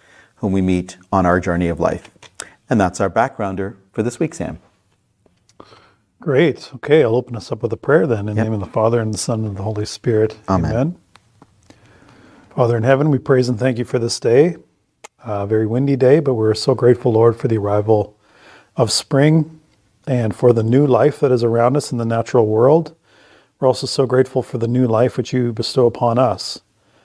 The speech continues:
Speaker 2: for the mercy and the forgiveness that you pour out upon us,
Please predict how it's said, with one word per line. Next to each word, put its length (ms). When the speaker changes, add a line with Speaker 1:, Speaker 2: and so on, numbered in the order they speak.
Speaker 2:
for 220
the 140
mercy 500
and 180
the 300
forgiveness 500
that 100
you 120
pour 280
out 80
upon 340
us, 320